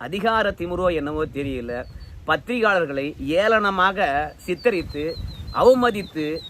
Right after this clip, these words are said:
சேகர்பாபு பேசினது இன்னைக்கு துப்புரவு பணியாளர்கள் விஷயமானது விஸ்வரூபம் எடுக்க வச்சிருக்குது பத்திரிகைகள். இந்த தூய்மை பணியாளர்களுடைய பிரச்சனையை திசை திருப்ப வேண்டும் என்பதற்காக எம் ஜி ஆர்,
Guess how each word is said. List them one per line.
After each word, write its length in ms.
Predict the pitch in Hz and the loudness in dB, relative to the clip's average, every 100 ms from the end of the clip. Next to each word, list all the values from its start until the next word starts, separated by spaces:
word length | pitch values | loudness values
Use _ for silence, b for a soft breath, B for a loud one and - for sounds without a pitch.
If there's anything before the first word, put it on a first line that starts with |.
| - | -8
சேகர்பாபு 460 | - 202 233 202 185 156 | 0 2 4 4 2 0
பேசினது 420 | 190 180 165 214 196 117 - - - 143 | -4 -2 2 2 2 0 -10 -16 -8 -2
இன்னைக்கு 360 | 175 202 185 143 139 - | -2 -2 -4 -4 -4 -4
துப்புரவு 320 | 196 190 262 247 | -4 4 6 6
பணியாளர்கள் 380 | 208 208 190 165 | 4 0 -2 -2
விஷயமானது 440 | 156 220 175 139 139 151 | -2 0 0 0 -4 -4
விஸ்வரூபம் 420 | 180 233 262 247 208 | -4 0 2 4 4
எடுக்க 180 | 180 196 | 0 0
வச்சிருக்குது 460 | 165 202 165 143 147 - | 0 -2 -4 -6 -6 -2
பத்திரிகைகள். 600 | 156 170 165 147 147 180 160 123 95 - B B B B 160 214 | -4 -2 -4 -2 0 -2 -2 -4 -10 -16 B B B B -2 0
இந்த 160 | 233 185 151 160 170 180 - - | 2 2 2 2 2 2 0 -2
தூய்மை 280 | 247 285 277 202 | 2 4 4 4
பணியாளர்களுடைய 440 | 240 233 220 202 185 | 4 4 2 0 0
பிரச்சனையை 340 | 190 240 233 175 | 0 0 -2 -2
திசை 160 | 175 240 | -2 0
திருப்ப 240 | 226 226 196 | 0 0 -2
வேண்டும் 200 | 202 196 | -2 -2
என்பதற்காக 400 | 175 170 202 226 175 - - - - 185 | 0 2 2 2 2 0 -6 -2 0 2
எம் 120 | 240 | 4
ஜி 80 | 226 233 | 6 6
ஆர், 160 | 175 | 4